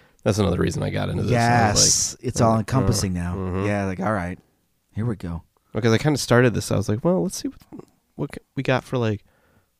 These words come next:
Speaker 1: Old West stories."
Speaker 2: And like, "Oh, it was insane."
Speaker 1: Yeah, absolutely
Speaker 2: <laughs>
Speaker 1: insane.
Speaker 2: Just figuring out, just bunch of guys figuring out as we go, just going for it.
Speaker 1: Just winging it.
Speaker 2: Yeah, just winging it.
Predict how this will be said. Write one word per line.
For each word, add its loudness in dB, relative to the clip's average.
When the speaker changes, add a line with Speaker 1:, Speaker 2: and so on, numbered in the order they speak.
Speaker 1:
Old 0
West 0
stories." -10
Speaker 2:
And -2
like, 0
"Oh, 8
it 6
was 6
insane." 0
Speaker 1:
Yeah, 0
absolutely 0
Speaker 2:
<laughs> 2
Speaker 1:
insane. -2
Speaker 2:
Just -8
figuring 2
out, 6
just 0
bunch 2
of 0
guys 4
figuring 2
out 4
as 2
we -2
go, 4
just -4
going 8
for 4
it. -2
Speaker 1:
Just -8
winging 2
it. 0
Speaker 2:
Yeah, -2
just 0
winging 4
it. 2